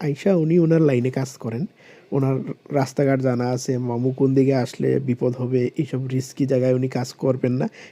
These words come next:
এরকম অনেকেই কাজ করেন। এবং অনেকে আছে পাপ্পু ভিসায় এসে ভালো বিজ-, এ, ভালো ইনকাম করেন। তো এটা বুঝে শুনে আসবেন, নতুনদের ক্ষেত্রে চ্যালেঞ্জ আছে। আর আপনার যদি ব্যাকআপ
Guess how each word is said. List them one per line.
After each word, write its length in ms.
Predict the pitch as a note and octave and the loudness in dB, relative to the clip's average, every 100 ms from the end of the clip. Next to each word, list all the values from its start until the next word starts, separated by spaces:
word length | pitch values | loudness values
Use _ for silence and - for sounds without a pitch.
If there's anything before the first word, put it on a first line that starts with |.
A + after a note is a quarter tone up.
| _ | _
এরকম 400 | - G3+ G#3+ A3 | 6 6 6 6
অনেকেই 300 | F3+ E3 D#3+ | 6 6 6
কাজ 220 | C3 A2+ - | 4 0 -6
করেন। 260 | A2+ G2 | -10 -4
এবং 220 | B2+ D3+ | -2 2
অনেকে 280 | D#3+ F3 F3+ | 6 6 6
আছে 180 | F#3+ - | 4 4
পাপ্পু 300 | E3 D3 D#3+ | -2 -2 0
ভিসায় 260 | D#3 D#3 C#3+ | 2 2 2
এসে 140 | C#3 | 0
ভালো 200 | C3+ C3 | 0 2
বিজ-, 420 | B2 B2+ B2+ - | 0 -2 -6 -4
এ, 180 | D3 B2 C#3+ | -4 -4 -4
ভালো 340 | C3 C3 C3+ - _ | 0 2 2 0 _
ইনকাম 300 | D#3 C#3+ D3 | 0 2 0
করেন। 280 | C#3 C3 G#2+ - - - - - | 2 0 0 -6 -20 -20 -20 -2
তো 80 | D3 | 2
এটা 320 | D3+ G3+ F#3+ | 4 6 4
বুঝে 340 | C#3+ D3 D3 | 2 4 4
শুনে 260 | D#3+ E3 D#3 | 4 4 2
আসবেন, 280 | B2 A#2 A#2 | 0 -2 -2
নতুনদের 540 | B2 C3+ F3 E3+ F#3 | 0 2 4 4 4
ক্ষেত্রে 300 | D#3+ D#3+ D#3+ | 2 0 0
চ্যালেঞ্জ 340 | D3 B2+ A#2+ | 2 0 0
আছে। 260 | A#2+ - G3+ - | -4 -4 -4 -4
আর 220 | C#3 A#2 | -6 -6
আপনার 300 | A#2+ - C#3+ | -6 -6 -4
যদি 180 | C#3+ C#3+ | -2 -2
ব্যাকআপ 380 | C3 D3+ - | -2 -2 -2